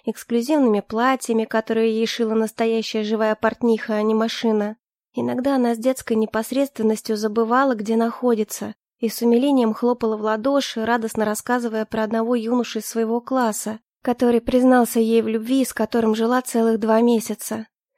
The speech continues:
Оля хвалила своего отца, обещала познакомить меня с ним,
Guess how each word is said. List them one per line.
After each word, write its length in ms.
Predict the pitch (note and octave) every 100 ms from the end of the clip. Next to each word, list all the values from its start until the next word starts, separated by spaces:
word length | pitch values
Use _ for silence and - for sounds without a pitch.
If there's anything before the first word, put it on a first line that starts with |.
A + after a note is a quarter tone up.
| _ - -
Оля 220 | D#4 C4+
хвалила 520 | B3 A3+ A#3 C4 A#3+
своего 420 | A3 A3+ A3+ A#3
отца, 540 | A3+ G#3 - C4+ C4+ A#3
обещала 500 | G#3+ A3+ - A#3+ A3+
познакомить 680 | A3+ G#3+ G#3+ - C#4+ C4
меня 300 | A#3 A3+ A3+
с 100 | A3+
ним, 240 | A#3 A3